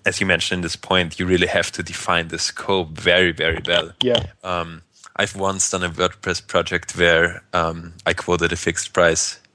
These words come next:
Speaker 1: and I was pretty new to doing those kind of projects. I quoted a fixed price, and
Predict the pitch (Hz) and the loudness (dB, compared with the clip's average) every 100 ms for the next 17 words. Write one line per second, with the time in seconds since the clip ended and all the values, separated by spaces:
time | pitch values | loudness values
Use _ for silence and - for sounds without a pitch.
0 | - 90 82 98 107 - 104 90 82 78 | -6 -4 0 2 2 2 2 2 -4 -8
1 | 82 80 80 87 - - 85 82 - 78 | -8 -6 -8 -8 -10 -4 -4 -2 -2 0
2 | 80 - 80 87 92 87 85 - - - | -2 0 2 2 0 0 0 -2 -4 0
3 | 85 82 - - 82 82 82 | 2 4 2 0 0 0 -4